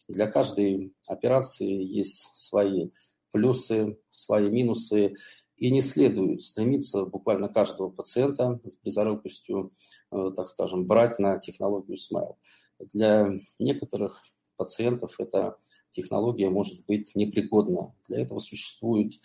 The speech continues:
и другие технологии, и фемтолезик, и Ф Р К, и стандартный лезик с механическим микрокератомом. Э, так, например, если взять, так скажем,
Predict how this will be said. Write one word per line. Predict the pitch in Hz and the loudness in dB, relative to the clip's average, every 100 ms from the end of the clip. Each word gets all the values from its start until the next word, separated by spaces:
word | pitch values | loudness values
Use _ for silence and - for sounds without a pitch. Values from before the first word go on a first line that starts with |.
| - - _ - | -20 -20 _ -6
и | |
другие | 92 95 - 120 113 | 0 0 0 -2 -2
технологии, | - - 101 98 95 98 95 92 | -4 0 2 2 0 0 0 2
и | 98 107 107 98 95 - | 0 -2 -2 0 -2 -8
фемтолезик, | - 95 - 87 107 120 110 98 - - _ - - - _ _ _ - | -6 -6 0 2 6 4 4 0 -4 -20 _ -20 -20 -20 _ _ _ -6
и | 101 101 101 98 95 92 90 87 85 82 82 | 2 6 8 8 6 4 0 -2 -4 -6 -8
Ф | - | 0
Р | 101 - - | 0 0 4
К, | 120 120 110 73 | 8 8 6 4
и | 101 101 101 95 92 90 92 | 2 2 2 2 -2 -6 -6
стандартный | - 92 92 127 127 110 | -2 -2 4 4 4 -2
лезик | 110 104 101 | 0 0 -2
с | - | -6
механическим | 101 - 104 101 - - 95 | -6 -4 -6 -8 -12 -8 -6
микрокератомом. | 98 95 - 98 95 101 95 185 92 - - _ - | -6 -8 -6 -4 -2 0 0 0 -2 -8 -20 _ -6
Э, | 98 95 | -6 -2
так, | 107 | 0
например, | 135 113 117 110 104 | 0 2 4 4 4
если | 104 104 - 98 95 95 - | 4 2 2 4 4 2 -6
взять, | - 87 110 104 - - _ - | -6 0 2 2 -2 -12 _ -10
так | 90 | -10
скажем, | - 101 90 95 95 | -2 -2 0 -2 -4